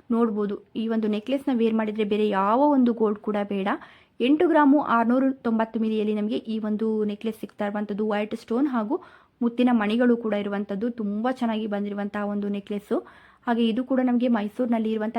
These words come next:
ನಂದಿ ಜ್ಯುವೆಲರಿ ಶಾಪಲ್ಲಿ ಸಿಗ್ತಾ ಇರುವಂಥದ್ದು. ಶಾಪಿನ ನಂಬರ್ನ ಇಲ್ಲಿ ಸ್ಕ್ರೀನ್ ಮೇಲೆ ಕೊಟ್ಟಿದ್ದೀನಿ, ನೋಡ್ಬೋದು. ಹಾಗೇನೆ ಫ್ರೆಂಡ್ಸ್, ತುಂಬ ಸಿಂಪಲ್ ಆಗಿರುವಂಥ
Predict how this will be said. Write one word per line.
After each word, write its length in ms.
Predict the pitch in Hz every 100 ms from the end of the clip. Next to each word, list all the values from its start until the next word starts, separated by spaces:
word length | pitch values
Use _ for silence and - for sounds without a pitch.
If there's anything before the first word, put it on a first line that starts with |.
| 233
ನಂದಿ 220 | 196 202 220
ಜ್ಯುವೆಲರಿ 340 | 220 220 220 226
ಶಾಪಲ್ಲಿ 400 | 214 214 220 311
ಸಿಗ್ತಾ 240 | 240 - 202
ಇರುವಂಥದ್ದು. 420 | 202 208 202 202 -
ಶಾಪಿನ 300 | 240 233 247 233
ನಂಬರ್ನ 300 | 226 226 226 233
ಇಲ್ಲಿ 120 | 359 -
ಸ್ಕ್ರೀನ್ 320 | - 220 214
ಮೇಲೆ 140 | 214 208 202
ಕೊಟ್ಟಿದ್ದೀನಿ, 400 | 196 208 202 311 302
ನೋಡ್ಬೋದು. 440 | 196 196 196 214 - _ _ _ _ _ _ _
ಹಾಗೇನೆ 320 | - 359 403 392
ಫ್ರೆಂಡ್ಸ್, 240 | 339 349 -
ತುಂಬ 280 | 302 330 349 392 320
ಸಿಂಪಲ್ 320 | 285 311 302
ಆಗಿರುವಂಥ 340 | 262 262 247